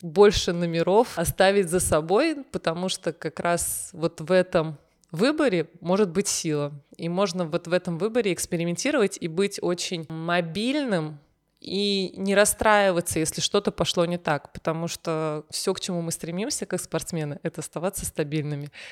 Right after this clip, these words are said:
играть стабильно каждую игру, и несмотря на то, под каким номером мы играем, с какой фамилией, в каком зале и вообще с какими, не знаю, судьями.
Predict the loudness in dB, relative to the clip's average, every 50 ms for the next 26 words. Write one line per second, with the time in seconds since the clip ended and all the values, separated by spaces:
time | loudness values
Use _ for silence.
0 | -10 _ -4 0 2 2 2 2 -2 -4 -2 -2 -2 -2 -4 -6 -4 0 2 2
1 | 2 0 -2 -2 -4 -2 -2 0 0 2 2 0 -2 -6 -12 -18 -18 -20 -20 -20
2 | _ -12 -10 -8 -6 -6 -6 -6 -6 -8 -8 -6 -4 -4 -4 -4 -4 -4 -4 -6
3 | -6 -6 -8 -10 -8 -10 -10 -8 -8 -8 -6 -4 -4 -4 -4 -4 -4 -4 -6 -6
4 | -6 -6 -4 -2 -2 -2 -2 -4 -4 -6 -8 -10 -10 -10 -12 -10 -8 -8 -10 -10
5 | -8 -8 -8 -8 -6 -6 -6 -6 -4 -4 -6 -6 -4 -6 -6 -6 -4 -6 -8 -6
6 | -6 -4 -4 -2 -2 -2 -4 -4 -4 -4 -6 -6 -8 -10 -8 -8 -8 -8 -8 -8
7 | -10 -10 -10 -10 -10 -10 -10 -10 -10 -10 -8 -6 -6 -4 -4 -6 -6 -8 -12 -14
8 | _ _ _ _ -10 -8 -6 -6 -6 -6 -6 -6 -6 -6 -6 -6 -8 -8 -6 -6
9 | -8 -8 -8 -10 -14